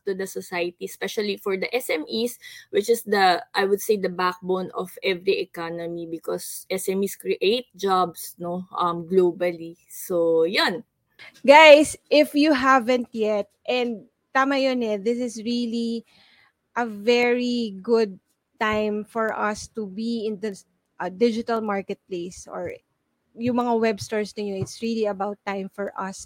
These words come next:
Speaker 2: to set it up because the future is already here. And kapag ka hindi kasi talaga tayo nakasabay dun sa mga ganyan, medyo mahihirapan tayo lalo sa negosyo natin if we will still rely on the traditional way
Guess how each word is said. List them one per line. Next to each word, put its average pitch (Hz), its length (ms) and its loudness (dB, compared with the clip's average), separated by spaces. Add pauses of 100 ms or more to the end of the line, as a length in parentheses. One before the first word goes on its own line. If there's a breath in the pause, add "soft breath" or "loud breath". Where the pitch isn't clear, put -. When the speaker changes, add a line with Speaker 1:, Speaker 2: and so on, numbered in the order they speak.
Speaker 2:
to 202 80 -10
set 208 300 -6 (200)
it - 160 -8 (120)
up 269 240 0 (600 loud breath)
because 254 480 4
the 233 160 2
future 254 380 2
is 247 200 4
already 214 460 2
here. 214 480 2 (380 loud breath)
And 247 180 2
kapag 254 320 4
ka 247 120 4
hindi 247 240 0
kasi 247 240 -2
talaga 220 360 0
tayo 208 200 2
nakasabay 202 640 -4
dun 208 120 0
sa 208 160 -6
mga 196 320 -4
ganyan, 196 680 -4
medyo 220 320 0
mahihirapan 208 680 -2
tayo 196 240 -2
lalo 196 280 -2
sa 208 120 -8
negosyo 190 440 -8
natin 196 360 -12
if 208 160 -8
we 214 120 -4
will 208 280 4 (160)
still 285 360 4
rely 208 480 0
on 202 120 -4
the 208 120 -8
traditional 202 760 -4
way 185 280 -2